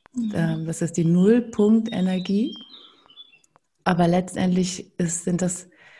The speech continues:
Speaker 2: verschiedene Begriffe für diese eine Quelle, aus der alles entsprungen ist.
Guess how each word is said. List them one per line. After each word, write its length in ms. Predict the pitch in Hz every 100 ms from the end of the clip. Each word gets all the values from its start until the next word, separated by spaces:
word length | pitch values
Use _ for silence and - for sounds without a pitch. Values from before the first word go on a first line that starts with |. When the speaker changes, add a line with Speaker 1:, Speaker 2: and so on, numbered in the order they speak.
| - _ _
Speaker 2:
verschiedene 720 | - 190 175 - 202 208 214
Begriffe 800 | 180 185 - 185 180 - 180 180
für 280 | 175 - 175
diese 520 | 165 180 165 175 -
eine 640 | 180 175 180 - 196 196 196
Quelle, 680 | - 170 180 180 165 170 -
aus 240 | 170 -
der 320 | 180 175 - -
alles 600 | 170 175 185 185 - - _ _ _
entsprungen 800 | - 175 - - - 196 220 196
ist. 440 | 196 175 165 -